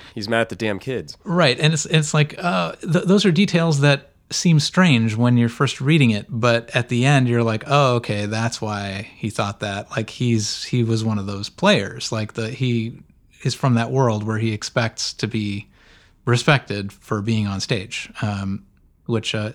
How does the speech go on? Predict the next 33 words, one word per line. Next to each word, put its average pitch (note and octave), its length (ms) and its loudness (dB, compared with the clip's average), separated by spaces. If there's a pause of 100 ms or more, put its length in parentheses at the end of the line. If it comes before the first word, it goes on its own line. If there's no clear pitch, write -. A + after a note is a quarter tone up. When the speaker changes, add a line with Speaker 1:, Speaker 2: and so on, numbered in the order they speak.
Speaker 2:
it, F3 160 0
it's G3+ 100 2
something F3+ 200 4
I E3+ 120 6
do. G#2 280 -2
Like, C3+ 240 2
I, C3+ 220 2
I C#3+ 200 4
love B2 200 2
dressing G#2+ 360 0
up, G2+ 200 -6
going A2 200 0
to G2+ 60 -2
see A2 180 -4
the G#2 160 -4
performers G#2+ 520 -4
at G#2+ 100 -8
Benaroya G#2 320 -6
Hall, G#2+ 260 -6
but G#2+ 280 -6 (340)
Speaker 1:
Yeah. G3+ 260 -8
Speaker 2:
I, F3 260 -4
I D#3 40 2
keep D#3 260 2
noticing D3 440 4
that A#2+ 120 2
fewer C#3 360 4
and A#2 120 2
fewer B2+ 180 2
people A#2+ 300 -2
are G2+ 60 -2
dressed G#2+ 260 -4
up, - 240 -6